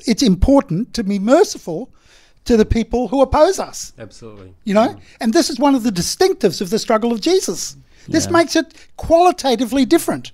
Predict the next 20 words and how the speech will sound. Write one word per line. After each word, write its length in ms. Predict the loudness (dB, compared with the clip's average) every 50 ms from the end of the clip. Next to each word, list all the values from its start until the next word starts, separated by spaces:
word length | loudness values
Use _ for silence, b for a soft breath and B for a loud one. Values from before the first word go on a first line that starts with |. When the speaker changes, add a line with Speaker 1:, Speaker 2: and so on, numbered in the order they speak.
| -20 -20 -8 -4
Speaker 1:
this 140 | 0 0 0
struggle. 420 | 0 0 -4 -6 -8 -12 -16 -20 b b b b b b b 2
That 140 | 2 2 4
it's, 280 | 0 -4 -6 -6 -6 -12 -12 -8 -8
it's 220 | -6 -6 -4 -6
a 80 | -6 -6
struggle 440 | -6 -4 0 2 2 4 4 2
for 160 | 0 0 -2 -4
justice 680 | -2 0 0 0 0 0 -4 -8 -8 -8 -8 -8 -10 b b b b b b -2
that 100 | 0 0
is 160 | 0 -2 -4
freighted 600 | -8 -6 -2 2 2 4 2 2 -2 -6 -6 -4
with 140 | -6 -6 -2
grace, 520 | -2 -2 -2 -2 -4 -6 -8 -8 -8 -10 B B B -20 -20 B -18 -4
where 220 | 0 0 2 2 2
the 120 | 0 0
minimal 520 | 0 2 4 4 4 4 4 4 2 2 2
requirement 580 | 0 -2 -2 -2 0 2 2 2 2 0 -2
of 60 | -4
justice 520 | -2 0 0 0 0 -2 -6 -8 -8 -8